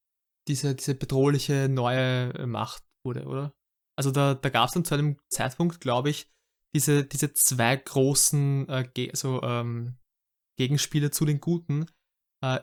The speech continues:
in Pain und in Tobi. Und ich hab mich damals gefragt, wie ich die Serie gesehen habe,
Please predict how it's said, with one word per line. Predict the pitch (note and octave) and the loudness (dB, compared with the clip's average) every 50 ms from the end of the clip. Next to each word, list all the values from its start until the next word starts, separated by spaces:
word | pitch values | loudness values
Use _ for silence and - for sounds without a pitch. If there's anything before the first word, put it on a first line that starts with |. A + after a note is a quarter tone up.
| - | 0
in | - D#3+ E3+ E3+ E3+ | 2 4 4 4 4
Pain | - B2+ A#2+ C3 C#3 C#3+ - | 2 4 4 4 4 2 0
und | - D3 C#3 C#3 C#3 | -2 0 0 2 2
in | C#3 C#3 B2+ | 0 0 0
Tobi. | - C#3 C3+ C3+ C3 B2 A#2 - | 0 0 0 2 2 0 -2 -2
Und | B2 B2 B2+ B2+ B2 - - _ | -2 -2 -2 -2 -4 -6 -6 _
ich | D#3+ D#3+ - | -4 0 0
hab | E3+ D#3 | 0 0
mich | D#3 - - | 0 0 0
damals | C3+ A#2 A#2+ B2+ C3 - | 0 0 2 0 -2 -2
gefragt, | - C3 - - C3 A#2 B2+ C3+ - - | -2 -4 -4 0 0 0 0 0 -4 -4
wie | - C#3+ | -4 -4
ich | C3+ | -4
die | - C#3+ | -2 -4
Serie | C3+ - C#3 C3+ C3+ | -4 -2 -2 -4 -4
gesehen | C3 C3+ - C#3 C3 C3+ | -4 -4 -4 -2 -2 -2
habe, | C3+ C3+ C#3 C#3 | -2 -2 -4 -6